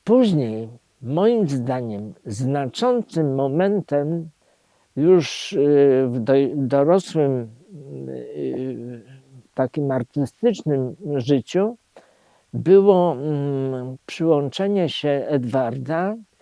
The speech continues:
do kapeli Mirosława Piaseckiego,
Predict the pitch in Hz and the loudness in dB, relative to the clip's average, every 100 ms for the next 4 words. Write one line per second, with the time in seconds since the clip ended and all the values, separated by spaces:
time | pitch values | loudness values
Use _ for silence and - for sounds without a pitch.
0 | _ _ _ - 139 156 165 147 123 156 | _ _ _ -8 0 2 4 2 2 2
1 | 175 175 165 151 139 135 - 165 156 151 | 4 4 2 2 2 0 -2 -2 -2 -2
2 | 165 156 151 _ 160 147 165 143 - - | -4 -4 -8 _ -4 -2 -2 -4 -6 0
3 | 170 117 110 | 2 2 -2